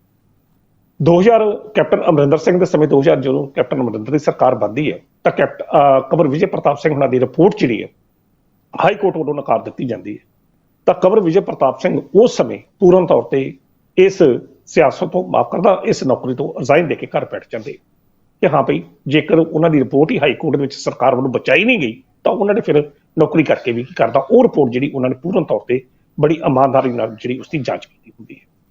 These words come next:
ਫਿਰ ਐਨ ਉਸ ਸਮੇਂ ਆਮ ਆਦਮੀ ਪਾਰਟੀ ਦਾ ਪੰਜਾਬ 'ਚ ਉਭਾਰ ਹੋ ਰਿਹਾ ਹੁੰਦਾ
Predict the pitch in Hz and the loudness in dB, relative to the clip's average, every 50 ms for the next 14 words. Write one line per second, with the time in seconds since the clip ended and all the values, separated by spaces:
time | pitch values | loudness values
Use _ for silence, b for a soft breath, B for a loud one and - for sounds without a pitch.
0 | _ _ _ _ _ _ _ _ _ _ _ _ - 208 233 - - - 160 165 | _ _ _ _ _ _ _ _ _ _ _ _ 0 0 0 0 0 0 0 0
1 | 196 185 - - 170 180 170 - 196 190 190 180 165 156 139 139 151 151 143 147 | 0 0 2 2 2 4 4 4 2 2 2 2 2 0 2 2 2 2 2 2
2 | 180 165 175 143 120 113 - 160 160 151 160 156 151 - 160 139 127 117 113 135 | 0 2 2 0 0 0 0 -2 0 2 2 0 0 0 -2 0 2 0 0 0
3 | - - 175 151 139 131 139 - - - _ - 185 165 151 139 131 135 - - | 0 2 4 4 4 2 0 -4 -12 -18 _ 0 2 2 4 2 0 0 -2 0
4 | 147 120 113 131 156 156 143 123 113 123 | 0 2 4 2 2 2 0 -2 -4 -4